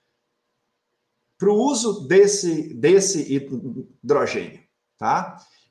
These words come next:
E é isso que, que a, que, que a Europa, por exemplo, ele tá fazendo em, em seu plano, né? Que ele dividiu em três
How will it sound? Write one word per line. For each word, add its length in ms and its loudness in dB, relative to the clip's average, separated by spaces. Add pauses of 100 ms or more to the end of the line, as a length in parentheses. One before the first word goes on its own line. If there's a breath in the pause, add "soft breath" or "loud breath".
E 100 0
é 80 6
isso 400 0
que, 200 -16
que 200 0
a, 280 2
que, 380 -8
que 220 -4
a 60 0
Europa, 540 2
por 140 -6
exemplo, 520 -2
ele 200 -2
tá 200 0
fazendo 580 -4
em, 120 -6
em 400 -6
seu 420 -6
plano, 400 -2
né? 200 -8
Que 140 -10
ele 160 -4
dividiu 480 -4
em 120 -6
três 500 -6